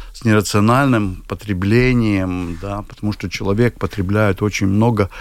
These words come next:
лишнего, да, и цель этой директивы — как бы уравновесить, да, и, и привести к ситуации, чтобы мы потребляли только то, что действительно нам нужно, а не излишнее.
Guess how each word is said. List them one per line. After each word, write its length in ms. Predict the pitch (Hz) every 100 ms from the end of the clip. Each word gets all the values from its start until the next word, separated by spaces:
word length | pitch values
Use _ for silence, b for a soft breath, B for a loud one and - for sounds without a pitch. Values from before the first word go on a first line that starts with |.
| B -
лишнего, 560 | 104 110 - 87 78 76
да, 340 | 90 90 98
и 600 | 98 101 101 104 101 98
цель 320 | - 131 131
этой 200 | 123 107
директивы — 760 | 90 98 95 - - 151 139 123 B B B
как 200 | 113 104
бы 300 | 107 98 - - -
уравновесить, 1080 | 117 113 110 113 113 113 - 80 - - -
да, 400 | 85 90 95 101 B B B
и, 80 | 101
и 1000 | 95 98 95 95 95 - 98 95 - 64 -
привести 400 | - 101 101 -
к 60 | 101
ситуации, 600 | - 95 107 139 - 101
чтобы 260 | - 98 110
мы 40 |
потребляли 560 | - 98 95 101 104 87
только 340 | - 98 -
то, 340 | - 131 143 - B B
что 200 | - -
действительно 580 | 90 90 113 - 101 104
нам 300 | 104 107 117
нужно, 440 | 123 90 80 - -
а 440 | 90 92 90 92
не 280 | 95 101 104
излишнее. 640 | 98 98 95 - 80 85